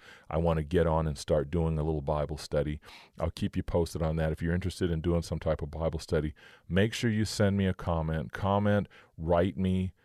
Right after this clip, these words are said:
You can reach me at Stephen Lewis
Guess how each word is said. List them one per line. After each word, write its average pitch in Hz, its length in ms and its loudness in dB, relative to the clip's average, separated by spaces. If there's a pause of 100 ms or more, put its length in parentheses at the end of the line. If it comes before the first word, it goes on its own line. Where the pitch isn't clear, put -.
(220)
You 85 120 -2
can 80 280 -2
reach 92 320 -2
me 85 300 2
at 73 220 0
Stephen 95 720 0 (180)
Lewis 95 640 0